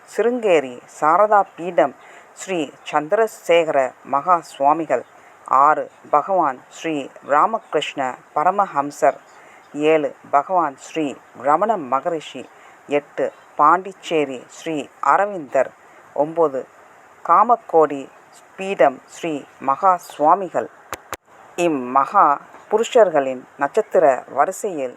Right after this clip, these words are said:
ஸ்ரீ அகத்தியர், காகபுஜண்டர்,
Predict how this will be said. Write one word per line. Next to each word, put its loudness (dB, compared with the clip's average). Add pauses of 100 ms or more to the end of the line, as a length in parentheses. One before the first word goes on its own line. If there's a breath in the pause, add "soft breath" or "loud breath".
(120)
ஸ்ரீ -10 (300)
அகத்தியர், 0 (800)
காகபுஜண்டர், 2